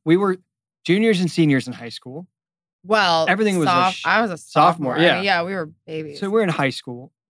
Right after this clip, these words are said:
Speaker 1: It's
Speaker 2: Yeah.
Speaker 1: a complete shit show. You throw in M T V cameras, and I mean, it's such a unique time in your life, and to have it documented and go through all of that and try to process it, yeah, I, I think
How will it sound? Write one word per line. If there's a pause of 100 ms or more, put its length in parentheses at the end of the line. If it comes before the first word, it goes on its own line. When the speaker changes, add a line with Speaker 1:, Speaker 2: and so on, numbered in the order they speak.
(100)
Speaker 1:
It's
Speaker 2:
Yeah.
Speaker 1:
a
complete
shit
show. (180)
You
throw
in
M
T
V
cameras, (560)
and (220)
I
mean, (480)
it's
such
a
unique
time
in
your
life, (120)
and (300)
to
have
it
documented (360)
and
go
through
all
of
that
and
try
to
process
it, (440)
yeah, (120)
I,
I
think